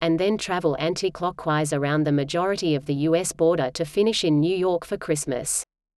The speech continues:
Unfortunately, the quotes for flying the motorbikes along with flights for us and the dogs was totaling around four thousand dollars plus, which was well out of our budget. Our other obstacle was finding an airline that would fly dogs at the tail end of the hot season.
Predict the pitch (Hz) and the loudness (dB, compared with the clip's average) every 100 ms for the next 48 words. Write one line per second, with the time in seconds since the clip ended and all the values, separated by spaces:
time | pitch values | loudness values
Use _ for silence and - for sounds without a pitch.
0 | _ _ _ - 208 220 - 233 254 214 | _ _ _ -4 -2 0 2 2 2 0
1 | 190 147 131 147 - 190 214 - 165 147 | 0 0 -2 -2 -2 0 0 2 -2 -2
2 | 165 165 175 156 147 180 190 160 139 139 | -2 0 2 2 2 2 0 0 -2 -2
3 | - 147 175 180 160 - 175 160 151 - | -2 0 2 2 -2 -2 -2 0 -2 -2
4 | 151 147 160 160 143 139 175 160 143 160 | 0 0 0 2 2 2 0 0 0 -4
5 | 151 170 190 190 170 147 139 143 147 - | -4 -2 -2 0 2 2 0 0 -2 0
6 | 185 202 170 170 160 156 156 151 131 - | -2 0 -2 0 0 2 2 2 -2 -6
7 | 180 - - 175 180 - 165 170 196 190 | -6 -4 -4 -6 -4 -2 -2 0 0 0
8 | 175 160 165 151 143 139 123 - - _ | -2 0 -2 0 -2 -2 -4 -6 -12 _
9 | _ _ _ _ _ - 190 208 220 214 | _ _ _ _ _ -4 0 2 2 2
10 | 165 170 165 170 156 135 147 151 - 185 | 2 0 -2 -4 -2 -2 -2 -4 -2 0
11 | 208 190 147 143 170 151 135 131 143 165 | 2 2 2 2 2 2 2 0 0 -2
12 | 156 - 180 202 175 151 143 156 151 143 | -4 -4 -2 0 2 2 2 -2 -2 -4
13 | 156 381 190 165 165 147 143 - 175 - | -2 0 2 2 2 0 -4 -4 -6 -2
14 | - 147 139 127 | 0 0 2 -2